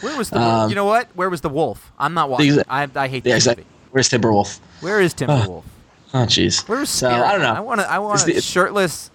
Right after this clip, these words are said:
Speaker 1: stereotypical Indian American.
Speaker 2: No, he wasn't shirtless. He wears a, he wears, like, a denim shirt.
Speaker 1: You're right.
Speaker 2: Spirit.
Speaker 1: He has a blue shirt. Well, I
Speaker 2: Yeah.
Speaker 1: would. I want him shirtless. I, it's
Speaker 2: All
Speaker 1: a
Speaker 2: right.
Speaker 1: fetish of mine.
Speaker 2: <laughs>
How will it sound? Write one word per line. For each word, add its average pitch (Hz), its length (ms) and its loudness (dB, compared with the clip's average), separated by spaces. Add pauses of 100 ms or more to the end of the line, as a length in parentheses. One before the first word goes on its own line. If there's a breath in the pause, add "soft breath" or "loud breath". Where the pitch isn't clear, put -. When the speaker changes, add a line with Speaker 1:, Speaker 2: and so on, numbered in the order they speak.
(380 soft breath)
Speaker 1:
stereotypical 175 800 0
Indian 139 220 -4
American. 117 500 -8 (220)
Speaker 2:
No, 202 60 -2
he 175 100 0
wasn't 233 220 0
shirtless. 127 320 0
He 165 60 0
wears 156 200 0
a, 147 160 0
he 147 80 0
wears, 156 180 0
like, 143 100 0
a 143 40 2
denim 143 300 -2
shirt. 127 240 -2
Speaker 1:
You're 165 100 -4
right. 190 120 2
Speaker 2:
Spirit. - 60 -2
Speaker 1:
He - 40 2
has 98 120 2
a 120 40 -6
blue 123 240 -6
shirt. 120 320 -12 (160)
Well, 151 260 2
I 139 120 2
Speaker 2:
Yeah. 147 80 4
Speaker 1:
would. 147 120 -2
I 143 200 6
want 143 260 2
him 123 140 -4
shirtless. - 580 -6
I, 107 140 -8 (160)
it's - 120 -4
Speaker 2:
All - 60 2
Speaker 1:
a - 60 4
Speaker 2:
right. - 60 -2
Speaker 1:
fetish 101 280 -4
of 87 120 -14
mine. 85 200 -16 (480)
Speaker 2:
<laughs> - 320 -6